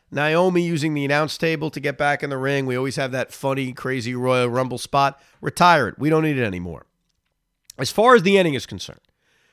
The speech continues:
Shayna Baszler, Charlotte Flair, and then the idea of Ronda Rousey coming back. We didn't get Ronda.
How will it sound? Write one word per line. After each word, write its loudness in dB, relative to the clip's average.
Shayna -2
Baszler, 0
Charlotte 0
Flair, -2
and -2
then -2
the -2
idea 0
of -2
Ronda -2
Rousey -2
coming -6
back. -8
We -10
didn't -4
get 2
Ronda. 0